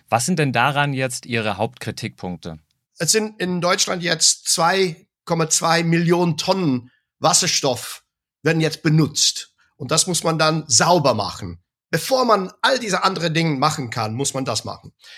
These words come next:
Speaker 2: Und ein Kilo Wasserstoff aus Erdgas herzustellen, was man jetzt macht, ähm, nicht sauber, da kostet dieser Wasserstoff etwa ein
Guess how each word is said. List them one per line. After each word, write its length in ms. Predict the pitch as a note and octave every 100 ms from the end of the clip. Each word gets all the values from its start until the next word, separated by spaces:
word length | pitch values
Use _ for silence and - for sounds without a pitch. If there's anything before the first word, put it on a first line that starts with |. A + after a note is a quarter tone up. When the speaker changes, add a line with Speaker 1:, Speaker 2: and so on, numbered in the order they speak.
| - - _ _
Speaker 2:
Und 400 | F3 F#3+ E3 - _ _ _ _ _ _ _ -
ein 460 | F#3 B3+ B3 A#3 -
Kilo 580 | - A#3+ G#3 D3+ C3+ A#2+
Wasserstoff 760 | F#3 - D3+ - A2 - - -
aus 220 | D3+ D#3
Erdgas 760 | - E3+ G3 - C#3+ A#2+ G#2+ -
herzustellen, 880 | F3 D#3+ B2+ - C3 G#2+ G2 G2 - _ _ _ _ _
was 140 | - -
man 140 | D#3
jetzt 300 | E3 G3 -
macht, 480 | C#3+ F#2+ - - - _ _ _ C#3+
ähm, 460 | C#3 B2+ C3+ A#2+
nicht 380 | C3+ F3+ G3+ -
sauber, 580 | C#3 A2+ G#2 G2+ A2+ - _ _ _ _ _ _ _ -
da 100 | A3
kostet 720 | - B3 - A3 - - - _ _ _ _ -
dieser 240 | G#3 G3+
Wasserstoff 720 | G3+ G3+ G#3 - G3+ D#3+ - _ _ -
etwa 680 | F3+ F3+ E3+ E3 E3+ - -
ein 240 | F3+ G3+